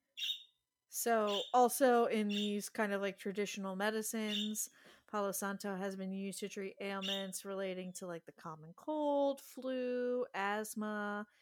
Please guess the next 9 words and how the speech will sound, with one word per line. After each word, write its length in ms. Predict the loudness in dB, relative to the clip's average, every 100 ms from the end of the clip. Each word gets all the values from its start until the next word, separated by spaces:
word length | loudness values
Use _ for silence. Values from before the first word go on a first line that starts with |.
| _ _
and 120 | -8
then 140 | -6 -6
things 280 | -6 -8 -8
like 160 | -10
headaches, 720 | -8 -4 -2 0 0 -2 -6
stress, 640 | -10 -6 -2 0 0 -2 -6
anxiety, 1000 | -8 -2 0 0 0 -4 -6 -6 -8 -8
and 140 | -10
even 560 | -6 -4 -4 -4 -8